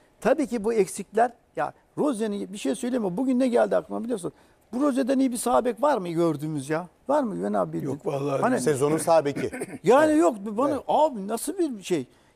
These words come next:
Speaker 1: Gezal'dan daha iyi bir ön tarafta adamın yirmi kaç yirmi beş gole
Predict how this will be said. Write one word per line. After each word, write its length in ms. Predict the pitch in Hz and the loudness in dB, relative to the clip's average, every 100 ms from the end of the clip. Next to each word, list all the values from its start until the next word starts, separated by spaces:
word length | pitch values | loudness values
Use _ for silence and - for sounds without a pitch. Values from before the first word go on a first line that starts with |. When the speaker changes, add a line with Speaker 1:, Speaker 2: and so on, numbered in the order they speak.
| - | 0
Speaker 1:
Gezal'dan 600 | 233 269 294 269 294 269 | 2 4 2 2 0 0
daha 200 | 269 269 | 2 2
iyi 100 | 269 | 0
bir 160 | 269 - | -4 -4
ön 200 | 240 254 | -2 -2
tarafta 580 | 226 240 226 - 247 247 _ _ _ 180 - | -2 -2 -2 -2 -4 -4 _ _ _ -20 -4
adamın 340 | 160 190 247 233 | -2 -2 -4 -4
yirmi 300 | 175 202 220 | -6 -8 -4
kaç 240 | 208 262 | -4 -4
yirmi 200 | 175 185 | -4 0
beş 180 | 247 - | 0 0
gole 280 | 214 220 | -4 -4